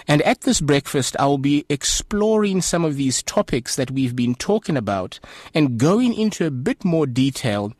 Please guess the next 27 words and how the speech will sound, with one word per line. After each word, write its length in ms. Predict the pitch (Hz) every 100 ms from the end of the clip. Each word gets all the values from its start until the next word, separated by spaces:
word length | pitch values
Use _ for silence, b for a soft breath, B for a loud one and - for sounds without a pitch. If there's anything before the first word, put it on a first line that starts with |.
| B B
so 140 | - 165
that 140 | 151
hopefully 480 | 123 147 175 - 170
we 160 | 156 139
can 240 | 151 139
deliver 520 | 123 123 156 139 135 131 B B
even 340 | - 165 156 143
more 220 | 143 135
value 560 | 107 101 127 131 135 127
that 200 | 113 -
you 80 | 123
can 180 | 120
practically 600 | 110 - 160 - 147 135
use 600 | 123 120 113 90 90 - B B
in 140 | - 113
your 180 | 110 104
businesses. 800 | 117 110 107 - 71 58 - - _ B B B B B -
To 100 | 170
book 220 | 120 196
a 60 | 254
place 360 | - 214 202
for 140 | - 160
this 180 | 139 -
breakfast, 680 | 117 135 - 220 - - - B B -
please 420 | - 220 180 156
email 500 | 196 226 185 131 127
Nelia 580 | 123 131 151 160 185 269